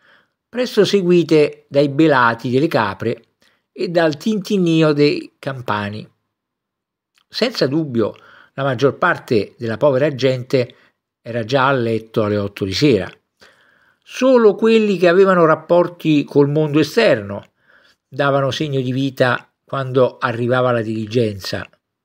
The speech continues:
verso le dieci. E ho il sospetto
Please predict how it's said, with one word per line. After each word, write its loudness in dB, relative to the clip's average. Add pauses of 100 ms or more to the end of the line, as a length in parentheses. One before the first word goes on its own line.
verso -6
le -2
dieci. -6 (840)
E -6
ho 2
il -2
sospetto -4